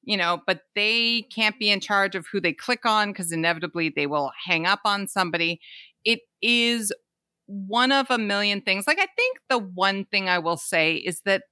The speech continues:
people have made astounding leaps in how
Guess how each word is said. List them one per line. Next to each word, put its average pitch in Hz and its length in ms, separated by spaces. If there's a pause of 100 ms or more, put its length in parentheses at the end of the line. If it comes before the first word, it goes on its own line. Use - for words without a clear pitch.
people 247 340
have 190 320
made 185 640 (1200)
astounding 214 1160
leaps 185 680
in 185 140
how 190 680